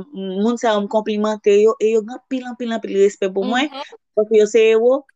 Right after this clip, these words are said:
Speaker 1: le fèt ke y ap fè bagay ke mwen menm pa ka fè. M pa konn fè l vreman.
Speaker 2: Mhm.
Speaker 1: E, e m, m, m dekouvri sa nan lavi a. M ap di yon moun, e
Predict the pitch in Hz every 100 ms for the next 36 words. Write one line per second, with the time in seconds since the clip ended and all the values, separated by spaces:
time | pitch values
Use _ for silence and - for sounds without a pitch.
0 | _ 208 226 262 254 240 190 220 269 -
1 | 240 233 226 214 190 185 196 196 190 190
2 | 190 180 - - _ _ _ _ 196 190
3 | 247 214 247 226 214 180 175 180 170 156
4 | - _ _ _ - 254 247 240 247 381
5 | _ _ 190 196 214 208 208 208 208 -
6 | 208 220 220 226 214 240 269 247 233 214
7 | 196 196 190 170 190 185 147 - _ _
8 | 196 202 185 196 202 208 240 254 _ _
9 | _ 214 208 202